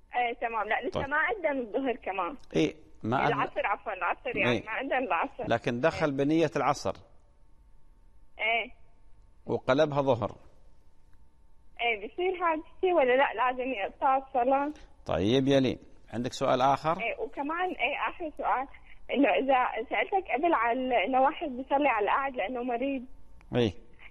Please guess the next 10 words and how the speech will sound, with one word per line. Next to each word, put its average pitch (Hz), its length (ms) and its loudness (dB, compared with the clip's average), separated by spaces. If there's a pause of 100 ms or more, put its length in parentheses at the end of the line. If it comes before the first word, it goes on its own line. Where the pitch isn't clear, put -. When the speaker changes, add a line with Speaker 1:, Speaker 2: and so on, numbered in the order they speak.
(420)
Speaker 1:
إيه، - 340 0
طيب 226 260 0
وقت 202 280 2
بي-، 359 300 0
بن-، 269 480 2 (300)
بيشفى - 320 -4
يعني 196 400 0
وقت 160 120 -6 (100)
بيصيب، 285 440 2 (540)
بي-، 214 420 2